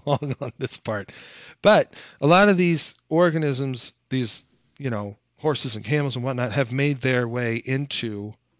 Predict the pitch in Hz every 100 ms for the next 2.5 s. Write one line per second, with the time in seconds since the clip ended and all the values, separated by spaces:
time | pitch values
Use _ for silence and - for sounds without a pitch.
0 | _ _ _ _ _ _ _ _ _ _
1 | 113 113 104 104 113 110 110 104 - 143
2 | 160 107 - 85 107